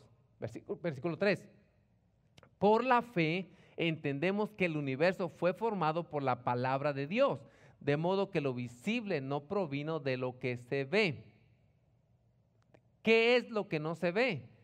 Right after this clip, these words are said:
No se ve Dios haciendo el universo. En este caso se trata de algo que ya sucedió.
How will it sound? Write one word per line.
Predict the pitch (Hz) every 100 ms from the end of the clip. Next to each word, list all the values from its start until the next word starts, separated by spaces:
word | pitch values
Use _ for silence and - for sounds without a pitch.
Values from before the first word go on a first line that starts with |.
| - _ _ -
No | 127 143
se | 147 165
ve | 180 170
Dios | 147 190 240 202
haciendo | 147 135 - 139 160 160
el | 147
universo. | 143 135 185 254 196 - 95 87 - - - _ _ _ -
En | 120
este | 123 160
caso | 170 170
se | 185 185
trata | 156 151
de | 156
algo | 143 156 156
que | 131 120
ya | 160 196 226
sucedió. | - - 156 - 147 139 160 240 170 107